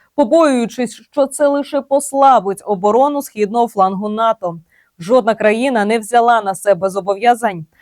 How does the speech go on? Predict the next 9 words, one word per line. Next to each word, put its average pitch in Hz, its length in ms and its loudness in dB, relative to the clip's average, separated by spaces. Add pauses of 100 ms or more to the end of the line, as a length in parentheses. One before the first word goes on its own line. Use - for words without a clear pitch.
(120)
а 247 100 4
С - 120 -2
Ш 320 140 0
А 247 80 6
висловились 233 680 0
проти 247 520 0
присутності 214 800 -6
своїх 208 360 -4
військових, 226 680 -2